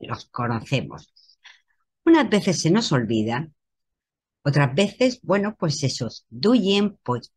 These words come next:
por creencias que, que fueron saludables en su momento, pero ya no lo son. Eh, también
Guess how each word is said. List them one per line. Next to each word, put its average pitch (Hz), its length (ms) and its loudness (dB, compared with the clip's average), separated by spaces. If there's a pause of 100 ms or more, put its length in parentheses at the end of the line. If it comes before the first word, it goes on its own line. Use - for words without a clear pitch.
(240)
por 123 260 -6
creencias 208 1080 0
que, 123 540 -4
que 113 140 -10
fueron 233 380 2
saludables 156 720 0
en 131 140 0
su 208 160 2
momento, 131 520 0
pero 139 160 -4
ya 127 220 -4
no 113 120 -4
lo 113 120 -6
son. 156 400 -4 (600)
Eh, 151 180 -4
también 190 800 0